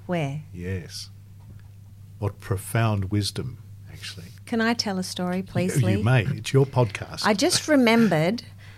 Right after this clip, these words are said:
Speaker 1: the first client that Gabriel saw when he came to the Resilience Centre. It was a client that I sent you out to one of the aged care facilities to go and visit.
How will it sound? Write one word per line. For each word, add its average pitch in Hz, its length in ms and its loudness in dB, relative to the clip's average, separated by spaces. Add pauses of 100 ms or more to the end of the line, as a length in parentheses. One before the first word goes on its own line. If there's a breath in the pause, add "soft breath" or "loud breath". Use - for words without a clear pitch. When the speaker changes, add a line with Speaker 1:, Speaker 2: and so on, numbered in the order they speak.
(240 loud breath)
Speaker 1:
the 214 80 2
first 220 340 2
client 202 400 2
that 175 280 0
Gabriel 175 440 2
saw 175 280 0
when 170 400 -2
he - 180 -6
came 175 300 0
to 160 120 -4
the 170 100 0
Resilience 165 480 2
Centre. 143 360 -2 (560)
It 202 240 2
was 214 340 -2 (300)
a 185 60 2
client 240 580 2
that 220 120 0
I 180 100 4
sent 196 420 0
you 190 100 -4
out 175 300 0
to - 280 -4
one 180 200 2
of 170 100 -2
the 170 120 0
aged 165 340 -2
care 170 260 -2
facilities - 920 -4 (560 loud breath)
to - 120 -2
go 160 200 2
and 156 120 4
visit. - 540 -2